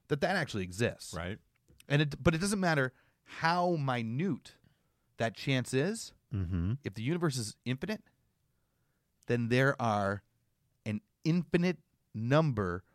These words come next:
Speaker 1: of those planets with the pizza people of the goldfish balls that all they do is saw peop-, saw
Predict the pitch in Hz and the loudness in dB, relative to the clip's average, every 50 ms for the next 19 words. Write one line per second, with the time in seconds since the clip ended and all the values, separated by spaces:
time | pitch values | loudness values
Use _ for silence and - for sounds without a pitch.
0 | _ _ _ _ _ _ - 107 110 104 101 98 110 117 117 117 120 117 113 110 | _ _ _ _ _ _ 0 0 0 0 0 0 2 4 4 4 2 0 -2 -4
1 | - - _ _ - - - 135 127 123 120 107 92 90 - - - - _ _ | -8 -16 _ _ -12 -6 -2 0 0 0 0 -2 -4 -8 -10 -14 -18 -18 _ _
2 | _ _ _ _ _ - - 110 113 - - 117 98 - - 156 160 147 - 131 | _ _ _ _ _ -6 -2 -2 -2 -2 -4 -8 -6 -2 -2 -2 -2 -2 -2 -4
3 | 110 - 123 120 113 - 120 113 113 113 107 92 98 92 101 120 135 139 - - | -4 0 0 0 0 0 0 0 2 0 0 -2 -4 -2 0 2 2 0 0 0
4 | 147 147 135 - - - 113 110 107 101 101 98 98 95 - - _ _ _ _ | 0 0 0 -2 -2 0 2 2 2 2 2 0 -2 -4 -6 -14 _ _ _ _
5 | _ _ _ - - 104 107 - - 117 113 113 117 117 113 104 98 113 113 110 | _ _ _ -4 -2 -2 0 0 2 2 2 4 2 2 0 0 0 0 0 2
6 | 110 110 101 101 107 107 101 95 92 - - _ _ _ _ _ _ - - - | 2 0 -2 -2 -2 -2 -2 -4 -6 -10 -16 _ _ _ _ _ _ -12 -6 -2
7 | - 131 123 120 117 - - 123 113 - - - - - - - 123 120 117 110 | 2 2 4 4 2 2 2 0 0 0 -4 -16 -14 -6 -2 2 2 4 4 4
8 | 110 110 110 110 | 2 2 2 0